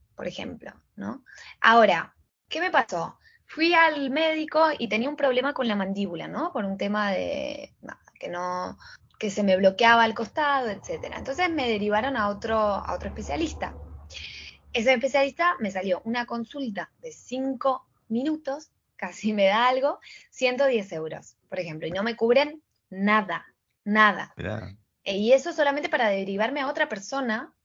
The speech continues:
Speaker 1: que me va a cobrar sesenta euros. Entonces es como medio, bueno, la salud es un gasto,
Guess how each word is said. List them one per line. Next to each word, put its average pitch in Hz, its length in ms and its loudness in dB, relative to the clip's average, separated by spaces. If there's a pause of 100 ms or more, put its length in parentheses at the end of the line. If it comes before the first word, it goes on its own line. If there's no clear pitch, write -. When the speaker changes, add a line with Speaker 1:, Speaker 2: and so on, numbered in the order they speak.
(220)
Speaker 1:
que 208 100 -8
me 180 120 -4
va 180 80 0
a 185 60 -4
cobrar 214 280 0
sesenta 202 560 2
euros. 175 360 0
Entonces 240 280 -2
es 247 120 -4
como 233 220 0
medio, 202 580 0
bueno, 160 260 -12
la 170 140 -8
salud 214 300 -2 (200)
es 214 240 -4
un 190 100 -10
gasto, - 320 -12